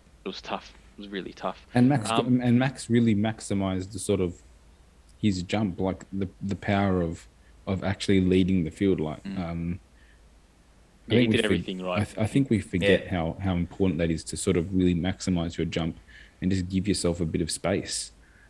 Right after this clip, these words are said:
Speaker 2: Um, 'cause then the lunges really can't come if you've just given yourself a, a car length and a half or something like that.
Speaker 3: Mm.
Speaker 2: Um, I mean, I mean, Max pretty much did everything right this weekend as well,
Speaker 3: Super
Speaker 2: which is,
Speaker 3: professional.
Speaker 2: which is the sign of a,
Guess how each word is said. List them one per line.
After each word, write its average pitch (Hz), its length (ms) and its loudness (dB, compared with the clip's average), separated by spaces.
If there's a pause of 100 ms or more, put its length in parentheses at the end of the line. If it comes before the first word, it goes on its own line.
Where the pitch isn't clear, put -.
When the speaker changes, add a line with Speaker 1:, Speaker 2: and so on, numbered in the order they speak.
(180)
Speaker 2:
Um, 78 500 -2
'cause 98 120 -4
then 98 340 4
the 90 80 2
lunges 95 440 2
really 90 340 2 (1080)
can't 107 300 0
come 104 180 2
if 90 140 0
you've 90 100 0
just 92 220 -2
given 95 200 0
yourself 85 360 -4
a, 90 40 -8
a 90 180 -6
car 98 320 0
length 90 260 2
and 85 100 2
a 82 60 0
half 92 260 0
or 95 60 0
something 80 320 -2
like 82 200 -4
that. 80 160 -4 (360)
Speaker 3:
Mm. 101 220 -6
Speaker 2:
Um, 92 480 0 (200)
I - 40 -8
mean, 95 260 0 (680)
I 85 60 -6
mean, 92 220 -2
Max 107 280 -2 (160)
pretty 92 140 -4
much 85 120 -8
did - 140 -10
everything 87 380 -4
right 85 220 -6
this 90 180 -6
weekend 87 320 2
as 82 140 -2
well, 98 260 0 (280)
Speaker 3:
Super - 440 0
Speaker 2:
which 95 40 2
is, 90 40 0
Speaker 3:
professional. 104 480 2
Speaker 2:
which 95 140 2
is 92 160 -2
the - 40 -4
sign 92 280 2
of 90 120 2
a, 87 120 4